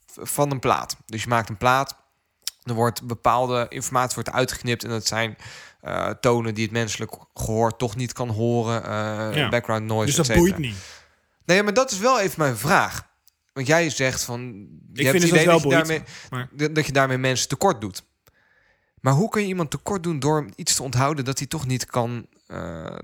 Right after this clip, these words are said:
Speaker 1: horen? Dat is, snap wat ik bedoel?
Speaker 2: Oh, zo.
Speaker 1: Ja.
Speaker 2: Nou, oké, dan, dan, oké, in, goeie vraag. Ehm,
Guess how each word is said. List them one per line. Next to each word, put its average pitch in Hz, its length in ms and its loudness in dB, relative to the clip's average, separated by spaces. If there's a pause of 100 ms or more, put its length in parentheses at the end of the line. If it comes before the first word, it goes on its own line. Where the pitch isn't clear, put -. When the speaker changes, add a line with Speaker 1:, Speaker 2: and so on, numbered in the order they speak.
(1120)
Speaker 1:
horen? 135 600 2 (300)
Dat - 200 -8
is, - 380 -4
snap 156 320 -4
wat 170 100 0
ik 151 60 -6
bedoel? 180 260 -4 (120)
Speaker 2:
Oh, 202 280 2
zo. 165 300 0 (220)
Speaker 1:
Ja. 208 120 2
Speaker 2:
Nou, 214 360 2
oké, 214 300 2
dan, 175 280 4
dan, 165 300 4
oké, 180 260 0 (100)
in, 175 220 0
goeie 165 220 6
vraag. 143 320 -4 (280)
Ehm, 160 400 4